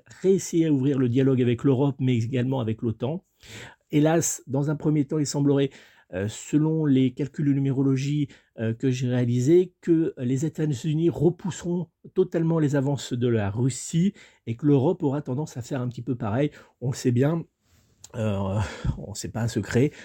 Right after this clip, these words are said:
euh, l'Europe est toujours un petit peu, euh, euh, suit un petit peu aveuglement et bêtement, euh, les, les indications de, des États-Unis et on va encore répéter la même, la même erreur.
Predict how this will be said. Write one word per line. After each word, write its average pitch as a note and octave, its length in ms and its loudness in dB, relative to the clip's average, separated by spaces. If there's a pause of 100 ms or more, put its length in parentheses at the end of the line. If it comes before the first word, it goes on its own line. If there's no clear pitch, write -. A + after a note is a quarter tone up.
(240)
euh, F2+ 100 -6
l'Europe A#2 360 2
est A#2 120 -2
toujours C3+ 260 2
un A#2+ 80 0
petit A#2 140 -6
peu, C#3 320 0
euh, G2+ 80 2 (440)
euh, F2 200 -2
suit D#3 320 -2
un C#3+ 120 0
petit - 140 -10
peu C#3 360 2
aveuglement C3 440 2
et B2+ 60 -2
bêtement, A#2+ 560 0
euh, A2 420 0
les, A2+ 280 2
les G#2+ 260 -4
indications C3+ 640 -2
de, A2 220 -2 (600)
des C#3+ 260 4
États-Unis C3 600 0 (720)
et C3 260 4
on A2+ 140 -2
va B2 180 0
encore A#2+ 300 -2
répéter A#2 340 -2
la A#2 120 0
même, G#2+ 380 0
la F#2+ 120 -2
même C#3 160 2
erreur. F#2+ 360 -2